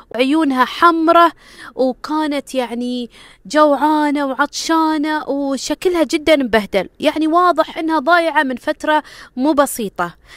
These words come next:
فأخذها هو سألها: "يا بنتي أنتي شنو اسمك؟" قالت له: "اسمي ربيعة." قال لها: "ربيعة إيش؟" قالت: "ربيعة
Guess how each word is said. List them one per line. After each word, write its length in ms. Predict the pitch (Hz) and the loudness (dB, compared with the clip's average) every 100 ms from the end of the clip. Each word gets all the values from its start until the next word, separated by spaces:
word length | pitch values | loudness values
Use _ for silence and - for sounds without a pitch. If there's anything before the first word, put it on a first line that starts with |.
| - | -10
فأخذها 760 | - 294 403 - 440 349 294 - | -2 0 0 2 2 2 0 2
هو 320 | 247 254 254 - | 2 2 2 -2
سألها: 500 | - - 285 277 277 | -4 0 0 2 4
"يا 160 | 262 | 4
بنتي 540 | 220 269 262 - 254 269 | 2 -2 -4 -6 -6 -6
أنتي 260 | 294 285 | -6 -8
شنو 260 | - 320 285 | -4 -4 -2
اسمك؟" 600 | 247 - 254 254 - - - - 214 | -4 -4 -2 -2 -4 -12 -20 -20 0
قالت 420 | 285 294 294 - | 2 4 2 0
له: 100 | 302 - | -4 -4
"اسمي 340 | 269 285 277 | -8 -4 0
ربيعة." 520 | 254 220 208 190 180 - _ _ _ - | 0 0 -2 -4 -6 -10 _ _ _ -4
قال 160 | 311 320 | -2 0
لها: 180 | 311 311 | -4 -6
"ربيعة 460 | 302 285 285 277 - | -6 -2 0 2 2
إيش؟" 320 | 285 277 - | 0 0 -2
قالت: 400 | - 294 277 262 | -2 0 -2 -2
"ربيعة 500 | 254 226 285 262 | -4 -2 -2 0